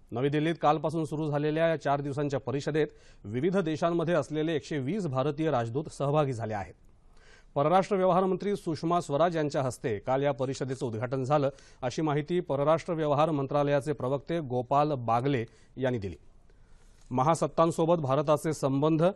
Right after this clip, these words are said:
पाकिस्तान आणि चीनबरोबरच्या संबंधात निर्माण झालेला तणाव आणि भारताचं परराष्ट्र धोरण हे या परिषदेतले महत्त्वाचे मुद्दे आहेत.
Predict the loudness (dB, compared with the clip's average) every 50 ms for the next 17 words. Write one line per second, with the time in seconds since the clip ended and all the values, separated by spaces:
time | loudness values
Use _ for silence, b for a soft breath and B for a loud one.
0 | -2 -10 -12 -4 0 0 0 0 0 -4 -2 2 2 2 2 2 2 0 -2 -2
1 | -2 0 0 2 2 2 2 2 2 2 2 0 0 -2 -2 -2 0 0 2 2
2 | 2 4 4 4 4 4 2 0 0 2 0 0 0 -2 -4 -4 -2 0 0 0
3 | 0 0 0 2 2 2 2 0 -4 b b b b b b -4 -2 -2 -2 -2
4 | 0 0 0 2 2 2 2 2 2 0 0 0 0 0 2 4 4 2 2 -2
5 | -4 -6 -4 -4 0 0 2 2 2 0 -2 -4 b b b b b -2 2 2
6 | 4 2 2 2 0 0 0 0 0 -2 -2 -2 0 0 0 0 0 0 0 0
7 | 0 0 0 0 0 -2 -2 -2 -2 -2 -2 -2 -2 -2 -2 -6 -10